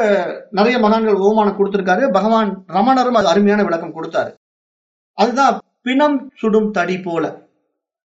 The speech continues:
பிணம் சுடும் தடி அப்படின்னு ஒரு ஓமானம் ரமண மகரிஷி சொன்னாரு. அது எப்படி சொன்னாருன்னா,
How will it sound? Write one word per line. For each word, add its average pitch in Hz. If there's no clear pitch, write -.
பிணம் 285
சுடும் 247
தடி 214
அப்படின்னு 202
ஒரு 175
ஓமானம் 190
ரமண 196
மகரிஷி 165
சொன்னாரு. 160
அது 139
எப்படி 208
சொன்னாருன்னா, 135